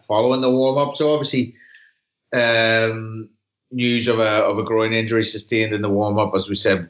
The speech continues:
hopefully it's a tweak. He was supposed to get a scan on it today. I checked the latest news just before coming on the pod.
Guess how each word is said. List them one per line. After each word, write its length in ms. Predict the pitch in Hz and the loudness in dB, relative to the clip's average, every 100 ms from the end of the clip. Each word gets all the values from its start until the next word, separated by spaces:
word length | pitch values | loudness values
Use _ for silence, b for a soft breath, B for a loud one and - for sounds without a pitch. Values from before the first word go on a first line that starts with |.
| _ _ | _ _
hopefully 380 | - 117 104 104 | -2 -2 2 0
it's 120 | 98 | 0
a 60 | 92 | -4
tweak. 340 | - 151 143 | -2 2 2
He 100 | 120 | 0
was 120 | 107 98 | 0 0
supposed 240 | 123 113 | 0 0
to 60 | 104 | 0
get 100 | 95 | -2
a 60 | |
scan 680 | - - 107 104 104 104 104 | -2 0 2 2 0 -2 -4
on 120 | 98 98 | -4 -6
it 120 | 90 | -6
today. 260 | - 104 | 0 2
I 60 | 104 | 2
checked 360 | 101 - 110 - | 2 0 0 0
the 60 | |
latest 460 | 101 98 95 95 - | 2 2 2 -2 -4
news 200 | 95 95 | -4 -4
just 200 | - - | -8 -10
before 400 | 92 - 87 - | -10 -4 -4 -4
coming 300 | - 87 87 | -6 -4 -2
on 180 | 87 104 | 0 -2
the 80 | |
pod. 500 | 98 110 110 113 - | -2 2 2 2 -2